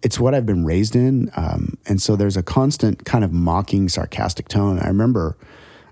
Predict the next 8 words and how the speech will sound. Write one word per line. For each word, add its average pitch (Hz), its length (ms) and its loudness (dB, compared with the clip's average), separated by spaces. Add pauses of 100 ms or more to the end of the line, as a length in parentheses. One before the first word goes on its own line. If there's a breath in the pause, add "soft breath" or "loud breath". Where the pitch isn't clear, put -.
um, 92 560 -6 (600)
Jeff 101 220 0
and 98 100 0
Christina 104 320 -2
coming 92 260 -2
back 85 180 -2
from 80 140 -2
Russia 85 480 -2